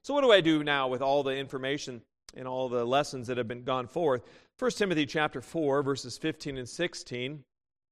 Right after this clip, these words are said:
"Meditate upon these things. Give thyself wholly to them, that thy profiting may appear to all.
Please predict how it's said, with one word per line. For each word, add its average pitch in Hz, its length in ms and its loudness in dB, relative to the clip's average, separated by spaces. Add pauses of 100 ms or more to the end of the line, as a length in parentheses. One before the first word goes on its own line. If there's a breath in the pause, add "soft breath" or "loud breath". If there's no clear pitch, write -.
(280)
"Meditate 175 480 2
upon 151 400 -2
these 120 340 -8
things. 135 500 -8
Give 156 220 2
thyself 143 440 0
wholly 156 360 -2
to 180 260 -6
them, 120 380 -4 (300 soft breath)
that 151 180 0
thy 143 160 2
profiting 151 1000 -2
may 139 140 0
appear 131 260 -2
to 156 80 -2
all. 208 680 2